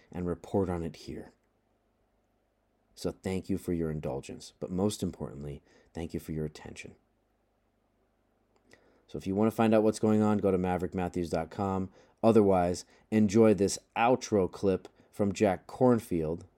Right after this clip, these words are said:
Heart Wisdom Podcast. And shout out to everybody who's had me on their show in the last couple weeks. I did kind of a blitz of different podcasts. Uh, in, in the last few weeks, I've done,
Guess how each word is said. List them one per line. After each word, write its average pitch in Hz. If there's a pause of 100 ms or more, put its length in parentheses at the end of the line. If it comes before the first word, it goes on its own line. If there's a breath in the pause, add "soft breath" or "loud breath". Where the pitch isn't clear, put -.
(360)
Heart 117
Wisdom 92
Podcast. 78 (880 soft breath)
And 104
shout 160
out 170
to 117
everybody 127
who's 110 (220 soft breath)
had 120
me 120
on 113
their 101
show 113
in 113
the 113
last 107
couple 110
weeks. 110
I 95
did 92
kind 101
of 90
a 90
blitz 104 (920 loud breath)
of 98
different 98
podcasts. 117 (460)
Uh, 78 (500)
in, 92 (120)
in 90
the 87
last 92
few 101
weeks, 95
I've 85
done, 85